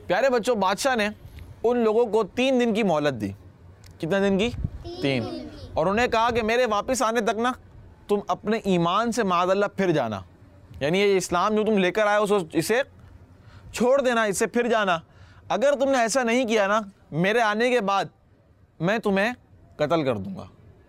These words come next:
Speaker 1: کیا کر دوں گا؟
Speaker 2: قتل۔
Speaker 1: قتل کر دوں گا۔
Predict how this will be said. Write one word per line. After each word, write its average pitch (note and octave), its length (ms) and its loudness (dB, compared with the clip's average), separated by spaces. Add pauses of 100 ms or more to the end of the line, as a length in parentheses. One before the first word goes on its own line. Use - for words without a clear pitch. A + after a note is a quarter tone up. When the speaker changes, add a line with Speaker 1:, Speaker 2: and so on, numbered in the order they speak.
(200)
Speaker 1:
کیا F3+ 140 2
کر F3+ 140 2
دوں F3+ 180 2
گا؟ G#3 140 2 (260)
Speaker 2:
قتل۔ E4+ 540 -12 (160)
Speaker 1:
قتل G3+ 300 0
کر G3+ 100 2
دوں D#3+ 180 0
گا۔ C#3+ 120 -4